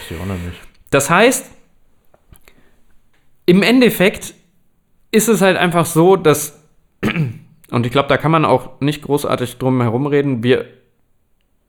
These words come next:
Speaker 2: haben natürlich irgendwie das Gefühl, ja, es muss alles digitaler werden, ähm, wir müssen die Digitalisierung auch hier in Deutschland vorantreiben und so weiter.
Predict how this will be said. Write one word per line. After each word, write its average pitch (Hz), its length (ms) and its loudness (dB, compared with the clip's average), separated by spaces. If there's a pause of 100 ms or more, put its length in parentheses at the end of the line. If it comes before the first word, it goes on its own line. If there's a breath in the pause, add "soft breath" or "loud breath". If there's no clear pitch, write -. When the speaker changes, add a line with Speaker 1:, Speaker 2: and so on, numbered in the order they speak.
(640)
Speaker 2:
haben 165 320 0
natürlich 151 520 0
irgendwie 143 260 0
das 120 160 0
Gefühl, 147 440 0
ja, 131 220 2
es 127 140 -4
muss 135 160 -6
alles 123 240 -6
digitaler 135 560 -4
werden, 131 600 -2
ähm, 113 680 -4
wir 117 60 -2
müssen 127 200 -4
die 117 120 -4
Digitalisierung 123 760 -2
auch 117 200 0
hier 117 100 -4
in 110 80 -2
Deutschland 131 340 -2
vorantreiben 120 480 -4
und 117 120 -8
so 101 120 -8
weiter. 123 440 -6